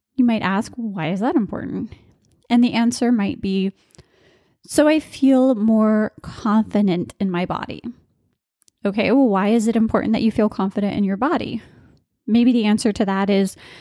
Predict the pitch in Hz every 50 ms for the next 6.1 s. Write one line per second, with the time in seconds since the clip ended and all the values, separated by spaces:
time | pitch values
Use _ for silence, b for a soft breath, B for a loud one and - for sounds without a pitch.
0 | B B B B B B B _ _ - - 180 - 214 214 214 202 - - 208
1 | 208 - - 214 208 - - - 175 180 208 - 208 214 - - 220 220 214 208
2 | - - - 156 147 151 170 220 254 262 269 277 285 285 - - - 190 170 170
3 | 175 180 180 180 185 185 196 202 190 180 180 - - - 208 214 214 202 202 202
4 | 202 202 202 220 - - - 240 240 247 240 - 233 240 240 - 240 247 254 -
5 | - 262 269 269 262 254 285 294 254 202 269 302 339 254 247 240 170 175 - -
6 | -